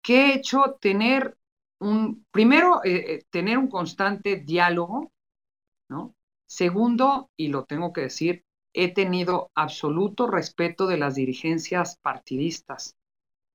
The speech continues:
hacia mi gobierno, de los tres partidos, eh, que formaron la coalición.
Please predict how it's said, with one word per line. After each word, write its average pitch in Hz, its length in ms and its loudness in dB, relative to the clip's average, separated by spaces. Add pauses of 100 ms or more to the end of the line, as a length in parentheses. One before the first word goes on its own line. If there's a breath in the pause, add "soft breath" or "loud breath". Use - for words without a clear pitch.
(360)
hacia 139 320 -2
mi 127 120 0
gobierno, 131 680 -2
de 127 160 -8
los 127 160 -8
tres 139 200 -6
partidos, 135 680 -6 (500)
eh, 120 260 -8 (760)
que - 140 -8
formaron 131 400 -2
la 127 100 -4
coalición. 135 580 -6